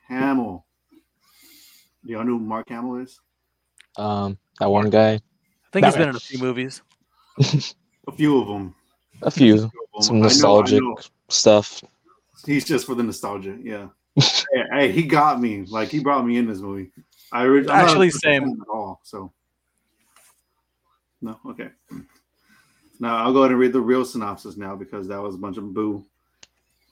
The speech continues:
Speaker 1: Uh, let's see. Give me a second. New person here. Okay. After moving to a new city, young Andy Barkley receives a special present from his mother,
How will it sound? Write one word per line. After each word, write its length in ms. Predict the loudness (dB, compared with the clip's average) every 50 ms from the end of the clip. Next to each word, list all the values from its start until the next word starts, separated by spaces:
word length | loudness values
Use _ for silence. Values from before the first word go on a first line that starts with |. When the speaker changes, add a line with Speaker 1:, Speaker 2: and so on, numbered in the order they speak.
| _ _ _
Speaker 1:
Uh, 560 | -8 -6 -4 -2 -2 -2 -2 -4 -4 -4 -4 -6 -6 -8
let's 300 | -10 -12 -12 -14 -12 -8
see. 160 | -6 -6 -6
Give 1160 | -8 -10 _ _ _ _ _ _ _ _ _ _ _ _ _ _ _ _ _ _ _ -8 -4
me 60 | -4 -2
a 60 | 0
second. 380 | 0 0 0 0 0 -4 -6 _ _ _ _ _ _ _ _ _ _ _ _ _ _ -6
New 120 | -4 -4 0
person 320 | 0 0 0 0 -2 -4
here. 240 | -4 -4 -6 -10 -14 _ _ _ _ _ _ _ _ _ _ _ _ _ _ _ _ _ _ _ _
Okay. 200 | _ -18 -18 -18 _ _ _ _ _ _ _ _ _ _ _ _ _ _ _ _ _ _ _ _ _ _ _ _ _ _ -14
After 140 | -8 -4 -2
moving 260 | 0 0 2 0 -2 -4
to 180 | -4 -2 -2
a 40 | 0
new 180 | 2 2 2 0
city, 460 | 0 -2 -4 -2 -2 -2 -2 -4 -8 _ _ -12
young 340 | -6 -4 -2 -2 0 -2 -2
Andy 180 | -2 -2 -4
Barkley 420 | -4 -4 -4 -4 -6 -8 -10 -10 -8
receives 380 | -10 -10 -8 -8 -8 -8 -8
a 60 | -8
special 320 | -12 -10 -10 -10 -10 -10 -12
present 400 | -12 -10 -10 -10 -8 -10 -10 -10
from 120 | -12 -12 -10
his 100 | -6 -6
mother, 240 | -6 -6 -6 -8